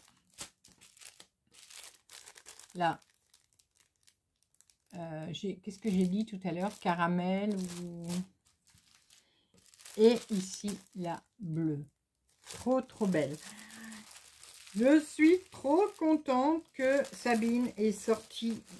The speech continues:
des toiles sur sa boutique. Voilà,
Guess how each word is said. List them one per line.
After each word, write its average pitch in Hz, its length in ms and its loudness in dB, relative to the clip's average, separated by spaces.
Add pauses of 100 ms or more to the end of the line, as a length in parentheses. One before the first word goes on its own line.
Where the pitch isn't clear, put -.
(100)
des 190 200 2
toiles 202 600 0
sur - 340 -4
sa - 280 0
boutique. 202 640 -2 (680)
Voilà, 170 380 -6